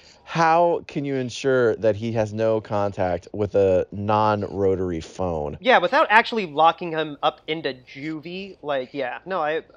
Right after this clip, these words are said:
Speaker 1: Yeah.
Speaker 2: a hundred percent agree.
Speaker 1: If he's that big of a threat to society, just put a bullet in his head.
Speaker 2: Well, think of the, uh,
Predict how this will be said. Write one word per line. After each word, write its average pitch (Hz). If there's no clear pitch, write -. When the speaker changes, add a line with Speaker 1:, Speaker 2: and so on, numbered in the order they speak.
Speaker 1:
Yeah. 98
Speaker 2:
a -
hundred 170
percent -
agree. 117
Speaker 1:
If 208
he's 277
that 180
big 180
of 160
a 139
threat 139
to 139
society, 113
just -
put 214
a 262
bullet 165
in 90
his 87
head. 80
Speaker 2:
Well, 240
think 359
of 311
the, 247
uh, 226